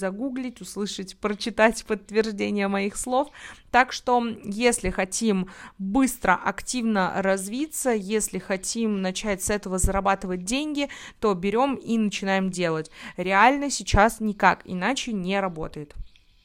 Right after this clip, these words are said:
С чего начнём сегодняшний подкаст? Это, м, с правильности страницы, да, то есть как её оформить, что сделать,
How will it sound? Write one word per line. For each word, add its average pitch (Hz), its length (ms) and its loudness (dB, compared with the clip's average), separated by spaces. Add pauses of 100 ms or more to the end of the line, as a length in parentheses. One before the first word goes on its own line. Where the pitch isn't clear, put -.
(600)
С 185 60 -16
чего 254 240 2
начнём 226 400 0
сегодняшний 202 560 -2
подкаст? 277 580 4 (320)
Это, 214 720 2
м, 180 400 -6
с - 80 -4
правильности 226 920 4
страницы, 226 640 -2
да, 254 160 -2
то 247 80 -6
есть 214 120 -6
как 370 240 -4
её 302 140 0
оформить, 277 460 0
что 294 220 -4
сделать, 247 440 -2